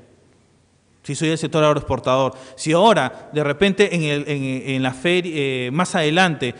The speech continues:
después de visitar tres años la feria y darme cuenta que es sumamente potente y que ya estoy preparado para exponer, ¡fum!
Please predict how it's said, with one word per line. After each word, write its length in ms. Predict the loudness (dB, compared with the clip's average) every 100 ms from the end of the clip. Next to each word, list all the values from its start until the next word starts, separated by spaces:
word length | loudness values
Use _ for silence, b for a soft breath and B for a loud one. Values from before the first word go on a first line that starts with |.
| B
después 300 | -4 -2 0
de 80 | -2
visitar 380 | -4 2 2 2
tres 200 | 0 2
años 280 | 2 2 0
la 80 |
feria 300 | 0 2 2
y 60 | 4
darme 280 | 2 2 0
cuenta 280 | -2 -2 -2
que 80 |
es 60 | 0
sumamente 460 | 2 4 2 0 0
potente 400 | 0 -2 -2 -4
y 20 |
que 120 | -2
ya 80 | -2
estoy 180 | -2 0
preparado 440 | 2 4 6 6
para 160 | 6 2
exponer, 460 | 0 0 2 0 B B B B B _
¡fum! 320 | -2 -2